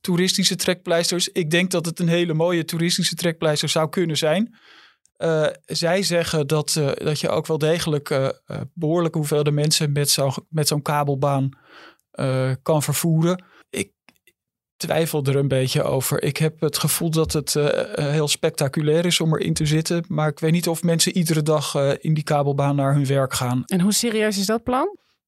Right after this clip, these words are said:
Speaker 1: Nou, zij hebben er zelf, zij zijn er zelf, eh, serieus over. Eh, de gemeente neemt ze ook serieus. Eh, maar de gemeente neemt ze wel serieus, zoals Janan zegt, als een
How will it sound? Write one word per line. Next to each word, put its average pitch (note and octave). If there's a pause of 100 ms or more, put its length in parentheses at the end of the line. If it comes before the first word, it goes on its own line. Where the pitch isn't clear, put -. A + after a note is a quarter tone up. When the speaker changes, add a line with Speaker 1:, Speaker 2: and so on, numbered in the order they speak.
Speaker 1:
Nou, B3+
zij G3+
hebben G3
er F3+
zelf, G#3+
zij F#3
zijn F3+
er E3
zelf, G3
eh, -
serieus F3+
over. A3+
Eh, E3+ (120)
de -
gemeente F#3+
neemt F3+
ze -
ook E3+
serieus. G3 (520)
Eh, - (520)
maar -
de D#3
gemeente D#3
neemt D3
ze E3
wel E3+
serieus, D3 (100)
zoals D3
Janan D3+
zegt, -
als D3
een D3